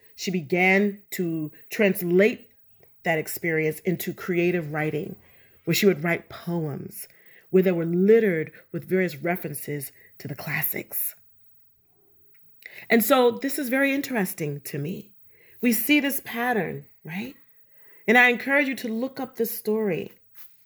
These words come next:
So to explain what I mean more, I want to read just a little bit of how Phillis Wheatley would use the study of classics and interweave it to kind of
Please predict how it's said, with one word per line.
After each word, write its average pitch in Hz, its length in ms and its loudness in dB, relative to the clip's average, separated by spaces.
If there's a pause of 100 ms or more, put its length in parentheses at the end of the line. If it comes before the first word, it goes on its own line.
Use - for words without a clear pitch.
(760)
So 247 240 0
to 262 200 2
explain 262 840 0
what 180 140 4
I 160 140 2
mean 160 460 0
more, 143 260 0
I 147 160 -4
want 175 280 0
to 220 60 -2
read 160 440 -2
just 302 380 0
a 196 80 2
little 165 320 0
bit - 380 -8 (640)
of 156 580 4 (260)
how 233 880 2 (360)
Phillis 196 340 2
Wheatley 160 420 -4
would 151 260 -4
use 220 320 0
the 180 80 -8
study 165 280 0
of 151 120 -6
classics - 960 -2 (540)
and 175 220 0
interweave 175 720 0
it - 340 -4 (200)
to - 100 -14
kind 170 300 -10
of 147 160 -10